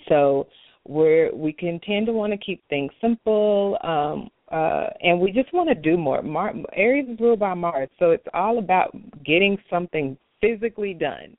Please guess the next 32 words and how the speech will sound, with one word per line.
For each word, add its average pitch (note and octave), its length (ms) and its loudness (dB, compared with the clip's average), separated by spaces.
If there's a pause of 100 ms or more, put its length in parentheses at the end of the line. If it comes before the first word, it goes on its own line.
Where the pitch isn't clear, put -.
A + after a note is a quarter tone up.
okay? E3 280 -8 (200)
Doing G3+ 380 -4
something, G3+ 400 -10
moving, G3+ 580 -4 (480)
doing E3 320 -2
something, C#3 380 -4
cha-, F#3+ 180 0 (220)
challenging G3+ 580 2
ourselves G3+ 600 0 (140)
physically. G3+ 580 -2 (1000)
It's F#3+ 260 -2
pretty A#3 200 2
much G#3 260 -2
gonna E3+ 200 -4
have D3+ 220 -4
a D3+ 140 -12
physical D3+ 320 -8
component. F#3+ 540 -4
Now, G#3+ 400 0
we D#3+ 200 -6
also F#3+ 320 -2
may G3 140 2
wanna D3+ 260 -2 (160)
fight D4 240 -2 (140)
everybody D3+ 840 -2
<laughs> - 40 -20
while F3 320 -6
the F#3 420 -4
moon E3+ 260 -6
is D#3+ 140 -12
in D3 280 -10
Aries. C#3 460 -6